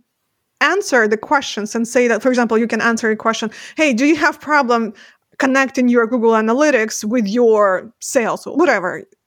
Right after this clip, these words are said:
Whatever question you have, you think your potential customer has this big pain, ask it in the channel, let people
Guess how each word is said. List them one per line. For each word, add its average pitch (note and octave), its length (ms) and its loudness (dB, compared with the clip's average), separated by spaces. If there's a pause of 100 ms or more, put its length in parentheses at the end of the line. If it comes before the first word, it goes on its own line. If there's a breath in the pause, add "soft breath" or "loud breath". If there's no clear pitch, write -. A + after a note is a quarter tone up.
(200)
Whatever F4+ 320 2
question C4+ 420 -2
you A3+ 120 0
have, A#3+ 280 0 (160)
you A3+ 280 2
think B3 380 -2
your G#3 440 2
potential A3 460 -2
customer G#3 360 -4
has G3 280 -2
this G3 220 -6 (440 loud breath)
big A#3 180 0
pain, C4 340 2 (420 loud breath)
ask F#4 200 -2
it F#4 120 0
in C#4+ 100 -2
the B3 80 2
channel, A#3+ 480 0
let D4 300 0
people A#3+ 540 2